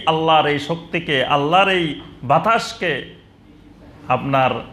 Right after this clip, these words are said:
মোকাবেলা করার ক্ষমতাও দুনিয়ার কারো নাই।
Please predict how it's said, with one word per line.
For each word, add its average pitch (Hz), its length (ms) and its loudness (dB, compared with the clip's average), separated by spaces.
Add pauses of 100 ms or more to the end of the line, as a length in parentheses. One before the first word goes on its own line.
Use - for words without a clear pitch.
মোকাবেলা 180 560 2
করার 180 320 0
ক্ষমতাও 156 760 -2
দুনিয়ার 127 340 -4
কারো 147 500 0 (480)
নাই। 139 640 -2